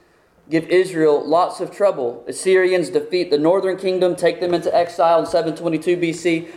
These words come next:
The Babylonians defeat the southern kingdom, take them into exile in five eighty-six B C.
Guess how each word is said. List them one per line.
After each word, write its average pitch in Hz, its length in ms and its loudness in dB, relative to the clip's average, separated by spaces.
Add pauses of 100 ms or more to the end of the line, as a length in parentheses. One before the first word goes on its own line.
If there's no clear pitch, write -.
The 139 80 0
Babylonians 170 680 2
defeat 170 280 -2
the 139 80 -4
southern 190 380 -2
kingdom, 175 440 -2 (160)
take 151 220 0
them 190 160 2
into 170 200 2
exile 156 440 2
in - 60 -8
five 170 240 2 (320)
eighty-six 147 560 -2 (240)
B 160 160 -2
C. 165 480 -4